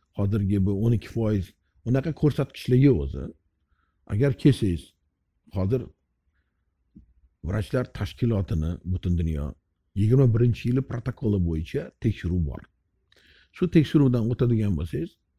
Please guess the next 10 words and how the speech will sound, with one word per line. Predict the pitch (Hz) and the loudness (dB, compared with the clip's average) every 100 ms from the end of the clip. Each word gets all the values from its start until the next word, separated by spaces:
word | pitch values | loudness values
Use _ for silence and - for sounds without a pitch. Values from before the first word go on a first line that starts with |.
| _ _ - | _ _ 2
bu | 143 175 127 | 2 4 4
urug' | 156 160 107 117 | 2 2 0 4
nimaga | 131 139 139 120 | 6 6 4 4
yarashi | 98 95 - 120 | 0 -2 -4 -4
ma'lum | 90 82 73 71 | -2 -2 -4 -6
bo'ladi. | 64 - _ _ _ _ _ _ - 143 | -8 -12 _ _ _ _ _ _ -6 -4
Ekogami, | - 92 67 113 98 80 76 64 117 | -2 -2 0 0 0 -2 -4 -8 -10
X | - 139 | -6 -4
Y-gami, | 87 113 120 98 87 64 53 - | -2 -2 0 0 -2 -6 -12 -8
tabiiy | 139 131 | -2 2